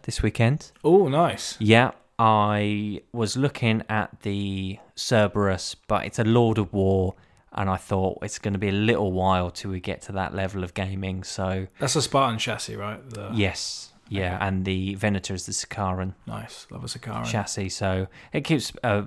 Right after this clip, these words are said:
Speaker 1: a bit more variety 'cause I don't have one of those yet.
Speaker 2: Oh,
Speaker 1: And
Speaker 2: very
Speaker 1: I've got
Speaker 2: cool.
Speaker 1: the Spartan that came with the box set, so yeah, that,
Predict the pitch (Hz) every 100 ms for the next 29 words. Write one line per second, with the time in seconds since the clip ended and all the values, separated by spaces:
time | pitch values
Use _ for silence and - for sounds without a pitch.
0 | - - 101 101 78 95 104 101 95 -
1 | 98 - 98 95 98 92 90 - 98 95
2 | 90 95 92 95 92 - _ _ - 175
3 | 147 147 170 - 110 110 - 110 101 80
4 | 92 - 101 92 92 95 90 - 101 -
5 | - 98 92 92 - - - - 98 92
6 | 104 98